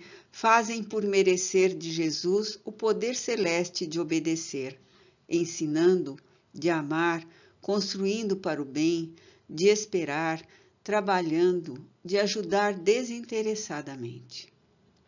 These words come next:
Sem a recepção de semelhantes recursos que nos identificam com o trabalhador divino e sem as possibilidades de refleti-lo para o próximo,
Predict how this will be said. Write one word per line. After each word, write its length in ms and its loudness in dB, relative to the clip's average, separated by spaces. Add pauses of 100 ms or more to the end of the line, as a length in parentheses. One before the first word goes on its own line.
(340)
Sem 360 6
a 40 2
recepção 760 -2
de 80 -6
semelhantes 720 -2
recursos 760 -6 (420)
que 120 0
nos 200 4
identificam 960 -2
com 180 -2
o 60 0
trabalhador 680 -2
divino 680 -2 (360)
e 80 -4
sem 360 0
as 160 0
possibilidades 1120 2
de 80 -2
refleti-lo 880 0
para 260 -4
o 40 -6
próximo, 760 -2